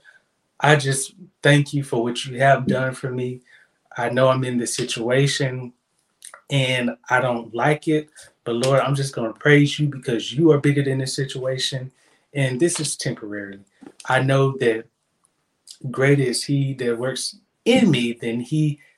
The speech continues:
that is in the world. And I'm just gonna put my faith in you, Lord God. I don't know how this is gonna turn out, but I know that you are the first and the last." And I wanna encourage you to have that type of spirit. That is the same type of spirit that I have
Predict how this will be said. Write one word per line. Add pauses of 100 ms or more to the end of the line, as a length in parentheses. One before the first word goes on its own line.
that
is
in
the
world. (640)
And (120)
I'm
just
gonna
put
my
faith
in
you,
Lord
God.
I
don't
know
how
this
is (280)
gonna
turn
out,
but (640)
I
know
that
you
are
the
first (100)
and
the
last." (460)
And (300)
I
wanna
encourage
you
to
have
that
type
of
spirit.
That
is
the
same
type
of
spirit
that
I
have